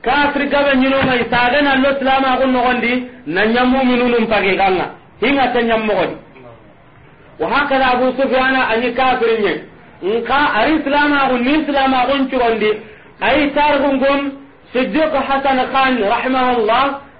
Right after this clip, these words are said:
Kenga konni nanti farenga fatimme, ertedano sere hana be gadi gaja kenni koya, kenni Abu Sufyan ye. Wa hakada Suhail bin Amr, o danga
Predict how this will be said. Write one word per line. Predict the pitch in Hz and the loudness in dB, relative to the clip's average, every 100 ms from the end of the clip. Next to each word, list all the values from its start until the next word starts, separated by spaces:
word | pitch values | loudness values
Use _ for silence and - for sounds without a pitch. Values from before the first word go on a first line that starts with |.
| - | -2
Kenga | 285 311 294 277 269 | 0 2 2 0 0
konni | 262 262 254 | 0 0 0
nanti | 254 254 311 | 0 0 -2
farenga | 277 269 269 269 254 254 | 0 2 0 0 0 0
fatimme, | 254 247 233 214 208 202 - - 156 | 0 0 -2 0 -2 -2 -8 -16 -4
ertedano | 214 233 294 302 277 269 269 254 | -2 0 0 0 0 2 0 0
sere | 247 226 | 0 0
hana | 269 302 302 | 0 0 2
be | 277 269 | 2 0
gadi | 247 240 | 0 0
gaja | 233 240 240 | 0 0 0
kenni | 269 254 240 | -2 -2 -2
koya, | 240 226 214 220 - - | 0 2 0 -2 -12 -4
kenni | 254 254 | -2 0
Abu | 214 208 214 220 | 0 0 0 -2
Sufyan | 175 196 190 170 | -2 0 0 0
ye. | 156 135 - - - - - - | -2 -2 -8 -18 -20 -20 -20 -8
Wa | 170 | -4
hakada | 196 285 285 269 269 254 | 0 0 0 0 0 0
Suhail | 247 269 254 | 0 0 0
bin | 233 247 | 0 0
Amr, | 220 214 226 226 226 - - - | 0 0 2 0 -2 -8 -12 -2
o | 247 | 0
danga | 277 285 269 | 0 0 0